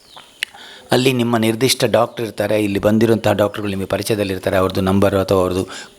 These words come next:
ಆ, ಹೇಗೆ ಕಾಂಟ್ಯಾಕ್ಟ್ ಮಾಡಬೇಕು ಅಂತೇಳಿ ಹೋದರೆ ನಿಮಗೆ ಅವರನ್ನು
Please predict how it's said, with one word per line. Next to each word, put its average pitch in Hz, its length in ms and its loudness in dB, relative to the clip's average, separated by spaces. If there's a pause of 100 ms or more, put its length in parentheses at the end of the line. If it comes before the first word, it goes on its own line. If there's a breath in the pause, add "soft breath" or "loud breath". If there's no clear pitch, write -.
(180)
ಆ, 95 100 0
ಹೇಗೆ 120 280 0
ಕಾಂಟ್ಯಾಕ್ಟ್ 104 460 -6
ಮಾಡಬೇಕು 98 360 -4
ಅಂತೇಳಿ 95 240 -2
ಹೋದರೆ 110 520 2 (720 loud breath)
ನಿಮಗೆ 135 300 2
ಅವರನ್ನು 113 580 -2